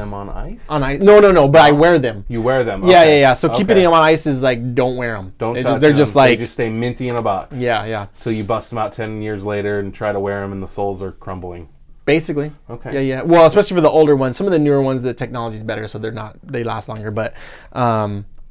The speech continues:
Speaker 2: I wear almost all my shoes. So, uh,
Speaker 1: Are there any shoes you own that you've only worn one time,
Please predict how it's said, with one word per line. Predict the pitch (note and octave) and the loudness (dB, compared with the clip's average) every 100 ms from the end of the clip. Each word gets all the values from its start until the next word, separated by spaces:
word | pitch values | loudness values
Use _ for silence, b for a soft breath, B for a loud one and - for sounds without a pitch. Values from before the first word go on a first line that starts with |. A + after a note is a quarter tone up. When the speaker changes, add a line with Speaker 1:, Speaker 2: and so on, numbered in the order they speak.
| - - - - - - - - - - - | -20 -20 -20 -20 -20 -20 -20 -20 -20 -20 2
Speaker 2:
I | F3+ | 6
wear | G3+ F#3+ G3+ F3 | 8 8 8 6
almost | - D#3+ D#3+ C#3+ | 4 2 2 2
all | D3 | 2
my | C#3 A2+ | 2 0
shoes. | B2+ A2+ - - - - - - | -4 -8 -12 -20 -20 -20 -20 -20
So, | - D3+ C#3 C3+ C3 B2 A#2 - - - | -6 2 2 4 0 -2 -4 -8 -20 -12
uh, | D#3 C3 B2 A#2+ | -6 -4 -4 -2
Speaker 1:
Are | C3+ | -2
there | C#3+ | -2
any | D#3+ F#3 G3+ | -4 -4 -4
shoes | - F3+ C#3+ | -6 -8 -6
you | D3 | -6
own | B2+ B2+ | -4 -6
that | B2+ | -6
you've | A2+ G2+ - | -8 -10 -10
only | A#2 A2+ | -8 -8
worn | G#2+ G#2 G2+ F#2+ | -8 -8 -10 -10
one | G2 G2 | -10 -10
time, | - G2 G2 G2 | -12 -14 -12 -14